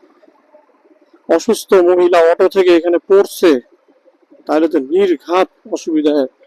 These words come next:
পড়বে। ইনশাআল্লাহ, মনে হচ্ছে যমুনা ব্রিজ পার হইতেছি।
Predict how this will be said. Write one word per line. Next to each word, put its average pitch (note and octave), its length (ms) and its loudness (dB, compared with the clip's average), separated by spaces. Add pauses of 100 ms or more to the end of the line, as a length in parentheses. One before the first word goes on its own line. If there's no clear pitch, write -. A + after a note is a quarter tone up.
(380)
পড়বে। D#3 360 -2 (1080)
ইনশাআল্লাহ, E3 760 -2 (1200)
মনে D#3+ 160 -4
হচ্ছে F#3+ 160 -8
যমুনা F#3+ 380 2
ব্রিজ E3+ 300 -4
পার D#3 140 -2
হইতেছি। D3 460 -4